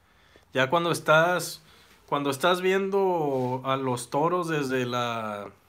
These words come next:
desde la tribuna está muy padre, pero ya cuando estás en el ruedo,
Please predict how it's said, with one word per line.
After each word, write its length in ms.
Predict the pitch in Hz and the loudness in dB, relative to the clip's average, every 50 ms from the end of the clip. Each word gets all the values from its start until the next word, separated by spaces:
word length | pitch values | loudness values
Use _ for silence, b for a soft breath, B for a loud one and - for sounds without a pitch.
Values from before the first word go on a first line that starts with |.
| _ _ _ _ _ _ | _ _ _ _ _ _
desde 300 | 131 123 120 117 123 127 | -10 -10 -6 -4 -4 -4
la 160 | 127 127 123 123 | -2 -4 -4 -4
tribuna 400 | 135 127 123 127 143 160 175 170 | -4 -4 -2 -2 -2 -4 -4 -6
está 260 | 160 160 160 151 151 | -4 -2 -2 -2 -2
muy 280 | 151 143 139 143 139 | -2 -4 -6 -8 -6
padre, 300 | 127 131 135 139 135 131 | -4 -2 -2 -2 -2 -2
pero 180 | 131 131 120 120 | -4 -4 -4 -4
ya 160 | 120 120 123 | -4 -4 -4
cuando 200 | 123 156 156 147 | -4 -4 -4 -4
estás 260 | 131 131 135 127 127 | -4 -4 -4 -4 -4
en 80 | 160 156 | -4 -6
el 140 | 147 139 131 | -6 -6 -4
ruedo, 360 | 131 143 143 135 123 113 | -4 -2 -4 -4 -4 -8